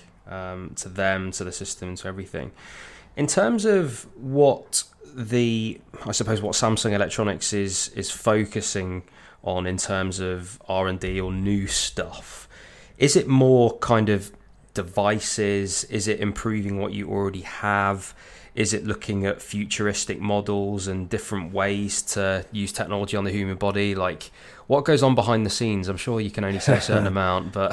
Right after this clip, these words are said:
Speaker 1: <laughs> I've gotta
Speaker 2: Yeah.
Speaker 1: give this a go.
Speaker 2: No, definitely. I mean, it, it, it is at the core of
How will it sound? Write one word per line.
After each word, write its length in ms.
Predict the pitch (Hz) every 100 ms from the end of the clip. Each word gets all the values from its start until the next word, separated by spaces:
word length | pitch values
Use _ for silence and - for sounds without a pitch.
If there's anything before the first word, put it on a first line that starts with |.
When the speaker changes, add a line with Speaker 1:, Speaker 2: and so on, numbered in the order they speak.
| -
Speaker 1:
<laughs> 60 | 185
I've 440 | 175 147 139 101
gotta 120 | 139
Speaker 2:
Yeah. 80 | 120
Speaker 1:
give 120 | 104
this 160 | 107 -
a 20 |
go. 280 | 101 98 95 - - -
Speaker 2:
No, 200 | 131 135
definitely. 480 | 117 135 131 107 107
I 80 | 110
mean, 320 | 127 123 123
it, 340 | - 123 123 - - - _ - -
it, 340 | 98 - - -
it 180 | 143
is 160 | - 131 131
at 160 | 131
the 80 | 127
core 320 | - - 123
of 120 | 110